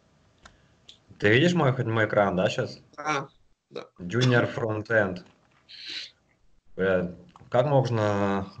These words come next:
Speaker 1: джуниора хоть, хоть просить знать сразу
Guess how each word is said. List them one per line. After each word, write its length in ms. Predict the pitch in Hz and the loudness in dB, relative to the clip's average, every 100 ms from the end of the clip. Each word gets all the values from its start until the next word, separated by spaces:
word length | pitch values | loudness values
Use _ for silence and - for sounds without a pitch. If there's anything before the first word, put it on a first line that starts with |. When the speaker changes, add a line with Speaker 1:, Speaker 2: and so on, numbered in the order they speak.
| 104 - _ _ _ - 104 | -20 -20 _ _ _ -16 -2
Speaker 1:
джуниора 640 | 113 135 123 113 107 - - | 4 6 6 6 4 0 -6
хоть, 240 | 107 101 - - - | -6 -6 -14 -20 -8
хоть 300 | 107 101 101 | -2 -2 -2
просить 440 | 107 101 120 117 95 | -6 -4 -4 -4 -2
знать 320 | 107 107 104 | 0 0 0
сразу 600 | - 98 95 95 87 | -2 0 0 -2 -2